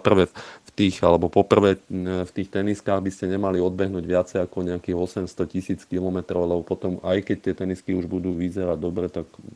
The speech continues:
ono sa hovorí ľudovo, že sú vybuchané. To znamená, že mali by ste ich, e, mali by ste ich vymeniť. Keď budete dva páry striedať,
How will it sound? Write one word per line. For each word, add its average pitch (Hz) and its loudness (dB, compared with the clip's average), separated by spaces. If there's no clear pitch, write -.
ono 87 -6
sa 87 -8
hovorí 85 -4
ľudovo, 90 -4
že 87 -6
sú 90 -8
vybuchané. 92 -4
To 92 -4
znamená, 92 0
že 87 -4
mali 87 -2
by 90 -2
ste 90 -2
ich, - -14
e, 85 0
mali 87 -6
by 92 -6
ste 92 -2
ich - -4
vymeniť. 92 -6
Keď 98 2
budete 98 0
dva 90 2
páry 98 2
striedať, 95 0